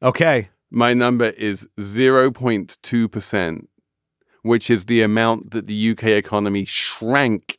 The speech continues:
Speaker 2: in the second quarter of this year. The econ-, U K economy is not growing, it is shrinking, or at least it was in the second three months of this year.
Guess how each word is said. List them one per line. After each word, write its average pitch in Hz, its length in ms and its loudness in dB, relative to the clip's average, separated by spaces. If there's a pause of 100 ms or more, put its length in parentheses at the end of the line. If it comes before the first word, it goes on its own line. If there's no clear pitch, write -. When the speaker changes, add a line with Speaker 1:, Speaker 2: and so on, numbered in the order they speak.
Speaker 2:
in 107 140 2
the 95 80 0
second 82 340 -2
quarter 80 400 -6
of - 120 -14
this - 240 -16
year. 50 180 -14 (480)
The 104 160 2
econ-, 120 600 -4
U 135 180 4
K 139 180 2
economy 127 400 0
is 135 160 2
not 131 240 2
growing, 120 280 2
it 120 120 -2
is 123 160 0
shrinking, 110 680 -2
or 78 60 -8
at 92 60 -4
least 101 180 -4
it 95 100 -6
was 98 460 2
in 90 320 -4
the 87 60 -8
second 90 480 -6
three 95 180 -4
months 90 260 -6
of 82 120 -20
this 90 180 -8
year. 101 200 2